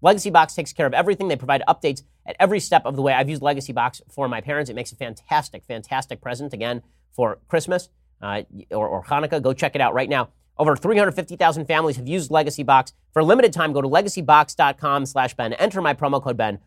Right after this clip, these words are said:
Get a forty percent discount on your order. That's legacybox dot com slash Ben. Again, legacybox dot com slash Ben. Go check it out right now. legacybox dot com slash Ben. Alrighty, so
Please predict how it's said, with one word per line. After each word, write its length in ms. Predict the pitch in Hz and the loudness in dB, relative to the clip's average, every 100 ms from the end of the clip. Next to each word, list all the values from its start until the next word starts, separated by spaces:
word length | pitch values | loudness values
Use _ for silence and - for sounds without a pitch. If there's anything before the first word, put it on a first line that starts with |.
| _ | _
Get 100 | - | -2
a 40 | 143 | -2
forty 260 | 180 247 | 0 0
percent 340 | 202 175 170 143 | 0 -4 -4 -6
discount 420 | 175 - 156 143 | -8 -6 -6 -4
on 120 | 131 | -4
your 100 | 135 | -2
order. 300 | 170 175 110 - _ | 2 2 2 -6 _
That's 160 | 127 | -4
legacybox 640 | 170 220 202 196 147 147 - | 4 4 2 2 4 4 4
dot 180 | 160 - | 0 0
com 220 | 147 135 | -4 -4
slash 300 | 139 135 127 | 0 -2 -2
Ben. 220 | 117 110 | -6 -4
Again, 260 | 113 107 95 _ - | -4 -4 -6 _ 4
legacybox 720 | 175 214 - 175 143 135 - | 4 4 0 2 4 4 2
dot 220 | 151 127 | -2 -2
com 260 | 143 123 117 | -4 -4 -4
slash 300 | - 135 - | -2 -4 -2
Ben. 200 | 113 110 | -6 -2
Go 120 | 139 | -2
check 220 | 175 147 | -2 -2
it 40 | |
out 140 | 135 120 | 0 2
right 160 | 143 | 2
now. 160 | 127 107 | 0 0
legacybox 720 | 123 185 185 165 127 123 - | 2 2 0 -2 2 2 0
dot 240 | - 120 - | -4 -4 -2
com 300 | 117 104 95 _ _ | -4 -4 -8 _ _
slash 340 | - 143 123 - | -8 -2 -2 -2
Ben. 280 | 123 76 - _ - | -6 -6 -14 _ 4
Alrighty, 300 | 147 127 98 | 6 4 0
so 260 | - 131 | 0 0